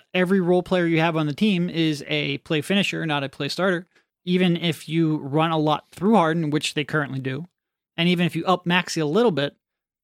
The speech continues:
there's just, you need to rely on Joel Embiid a lot to initiate your offense. There's just, like, you don't want Melton creating that many looks. You don't want P J Tucker creating his own looks.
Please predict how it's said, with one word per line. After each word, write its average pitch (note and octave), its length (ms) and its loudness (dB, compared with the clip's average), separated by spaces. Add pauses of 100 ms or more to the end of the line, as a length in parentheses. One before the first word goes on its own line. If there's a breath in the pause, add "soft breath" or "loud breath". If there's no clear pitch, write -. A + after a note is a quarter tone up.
there's D#3+ 420 0
just, D#3+ 360 -2
you D#3+ 100 -2
need D#3 220 0
to D#3 60 0
rely D3 280 0
on D3 140 -2
Joel C#3+ 180 -4
Embiid C#3+ 160 -2
a D3 60 -4
lot C#3+ 240 -2 (280)
to C3+ 400 -8
initiate C#3+ 360 -6
your E3 100 0
offense. A3 300 -4
There's D3 240 -4
just, C#3+ 220 -8 (420)
like, D#3 220 -6 (380)
you E3+ 140 0
don't E3+ 220 0
want G#3+ 260 0 (600)
Melton D3+ 440 -2
creating C#3+ 520 -4 (140)
that D3 180 -2
many C3+ 240 -4
looks. - 280 -10
You F3 60 2
don't F#3+ 140 2
want G#3+ 220 0
P F#3+ 140 -2
J E3 160 0
Tucker D3+ 340 -4
creating D3 400 -4
his C#3 120 -2
own C#3 220 -4
looks. C3+ 260 -8